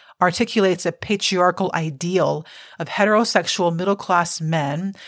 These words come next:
aspiring to make enough money so their heterosexual middle-class wives can stay at home and raise children away from the world, away from progressive thinking, away from wokeness, and away from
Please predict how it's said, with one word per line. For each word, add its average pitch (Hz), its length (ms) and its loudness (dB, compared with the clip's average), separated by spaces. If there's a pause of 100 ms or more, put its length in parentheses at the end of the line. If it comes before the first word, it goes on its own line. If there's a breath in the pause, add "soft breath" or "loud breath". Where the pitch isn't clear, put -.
(120)
aspiring 233 800 4
to 240 120 0
make 196 200 2
enough 190 280 0
money 160 360 -6 (300 loud breath)
so 190 180 0
their 175 160 0
heterosexual 190 840 0
middle-class 170 640 -2 (420 soft breath)
wives 170 640 2
can 170 160 -4
stay 165 240 0
at 160 60 2
home 190 480 2
and 165 160 -4
raise 170 260 2
children 190 560 2
away 202 640 2
from 226 260 2
the 220 100 4
world, 156 480 0
away 190 500 2
from 240 220 2
progressive 175 480 0
thinking, 165 460 -6 (380 loud breath)
away 196 560 4
from 233 200 2
wokeness, 160 760 2 (300 loud breath)
and 175 80 -2
away 175 260 2
from - 180 -8